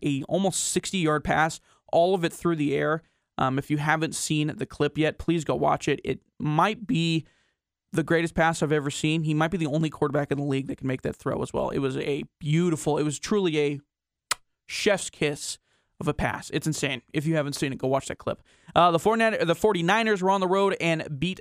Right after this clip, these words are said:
the Cincinnati Bengals twenty-six to twenty-three in overtime, one of two overtime games, uh, this past, uh, in week fourteen. As, as of Monday, Monday we'll see what happens. Uh, this was another matchup that was huge for both playoff races.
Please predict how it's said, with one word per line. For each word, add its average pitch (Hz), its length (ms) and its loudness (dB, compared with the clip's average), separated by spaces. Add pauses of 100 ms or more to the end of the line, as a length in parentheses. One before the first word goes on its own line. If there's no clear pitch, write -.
the 151 140 -2
Cincinnati 170 520 0
Bengals 160 460 0
twenty-six - 440 -2
to 151 100 -2
twenty-three 151 600 -2
in 143 80 0
overtime, 160 480 0
one 143 100 0
of - 120 -10
two 226 240 -2
overtime 147 360 -2
games, 143 360 -2 (420)
uh, 131 160 4
this 135 200 0
past, 135 440 0
uh, 135 400 0 (160)
in 147 200 0
week 143 140 -2
fourteen. 147 520 -4 (360)
As, - 340 0
as 147 180 0
of 151 240 -8
Monday, 139 380 0
Monday 139 280 0
we'll 135 100 -6
see - 160 -4
what 139 100 0
happens. 135 460 -4
Uh, 160 240 6
this 165 160 0
was 170 120 0
another 170 280 2
matchup 165 320 2
that 165 60 0
was 143 100 -2
huge 185 240 -2
for 165 100 0
both 151 240 0
playoff 160 460 2
races. 160 400 0